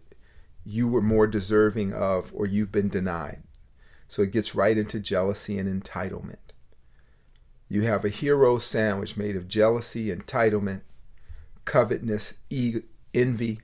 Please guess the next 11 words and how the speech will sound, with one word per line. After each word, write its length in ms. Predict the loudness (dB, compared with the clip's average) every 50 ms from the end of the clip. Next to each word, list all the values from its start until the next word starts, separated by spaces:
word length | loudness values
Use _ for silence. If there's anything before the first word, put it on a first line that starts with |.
| -16 -20 -20 -20 -20 -20 -20 -20 -20 -20 -20 -20 -20 -20 -20 -20 -20 -20 -20 -20 -20 _ -20 -20 -20 -20 _ _ _ _ _ _ _ _
right? 320 | -12 -10 -10 -10 -10 -12 -14 -14
Relative 640 | -6 0 4 4 4 4 2 -2 -4 -6 -6 -6 -6
comparison, 920 | -8 -10 -10 -10 -8 -4 0 4 4 4 4 2 -2 -8 -10 -12 -12 -14 -16 -18 -20 -20 -20 -20 -20 -20 -20 -20 -20 -20 _ _ _ _ -20 -20 -20 -20 -20 -20 -20 -20 -20 -20 _ _ -14 _
mal 440 | -4 0 2 2 2 2 0 0 -2
thought, 440 | -4 -6 -10 -12 -12 -12 -14 -20 -20 -20 _ -20 -20 _ _ _ -20 -20 _ _ _ 4
all 240 | 6 8 8 8
the 120 | 6 2 -4
things 320 | -8 -6 -6 -6 -6 -8
we've 160 | -10 -12 -10
talked 320 | -10 -8 -8 -8 -10 -12 -14
about. 260 | -16 -14 -14 -14 -16